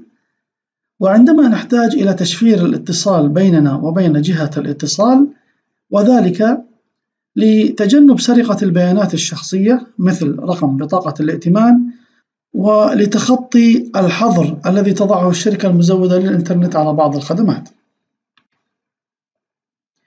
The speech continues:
في الشبكات العامة يتم الاتصال بشكل مباشر ما بين جهازي وشبكة الإنترنت، وهذه الشبكات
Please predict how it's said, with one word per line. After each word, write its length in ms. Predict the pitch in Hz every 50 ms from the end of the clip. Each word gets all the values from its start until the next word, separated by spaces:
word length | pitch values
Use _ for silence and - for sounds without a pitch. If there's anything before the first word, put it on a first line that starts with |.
| _ _ _ _ _ _ _ _ _ _ _ _ _ _ _ _ _ _ _ _ _ _ _ _ _ _ _
في 100 | - 262
الشبكات 540 | 240 - - 269 233 277 277 370 349 - -
العامة 640 | 233 208 196 247 262 220 190 180 175 175 175 - - - _ _ _ _ -
يتم 300 | 208 208 - 320 262 247
الاتصال 600 | 214 - - - - - - - 240 233 220 196
بشكل 380 | 175 170 - 233 - - 185 175
مباشر 560 | 175 170 170 214 214 208 214 - 208 196 175
ما 180 | 170 160 165
بين 360 | 170 170 208 185 147 135 143 - _ _ _ _ _ _ _ _ _ _ _ -
جهازي 640 | 175 147 156 190 208 214 208 220 226 233 233 - - - - _ _ -
وشبكة 1160 | - 175 185 190 190 196 196 190 - _ _ _ - - - 214 202 185 170 175 170 170 170 - - _ _ -
الإنترنت، 600 | 208 254 285 262 247 - 262 214 160 131 - - _ _ _ _ _ _ _ _ _ _ _ _ _ _ _ _ _ _ _ _ _ _ _ _ _ _ _ _ _ _ _ -
وهذه 840 | - 196 196 202 208 208 208 - - - 147 226 302 330 302 294 277
الشبكات 680 | 247 - - 214 202 202 202 - 240 226 214 208 -